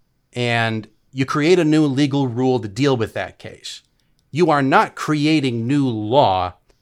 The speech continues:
You are further explicating the higher law. So we've got a statute.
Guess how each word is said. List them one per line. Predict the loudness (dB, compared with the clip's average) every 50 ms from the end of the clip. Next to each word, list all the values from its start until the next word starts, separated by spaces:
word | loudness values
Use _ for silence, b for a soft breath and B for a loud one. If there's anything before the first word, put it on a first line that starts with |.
| b b b b b b
You | b 2 4
are | 4 4 4
further | 2 0 2 2 4 6 4 4 4
explicating | 4 2 2 2 0 -6 -8 -8 -4 -4 -4 -4 -4 -4 -8 -8 -10 -12 _ _ _ _ _ _ _ _ _ _ _ _ _ _ _
the | -12 -6 -2 -2 0 0 -2 -4 -6 -8 -10
higher | -8 0 2 2 4 4 2 0 -2
law. | -4 -4 -2 -2 -2 -2 -4 -6 _ _
So | -6 -2 -2 0
we've | 0 0
got | 0 0 0 0
a |
statute. | -2 -4 -2 -2 -2 -2 -4 -4 -6 -6 -6 -8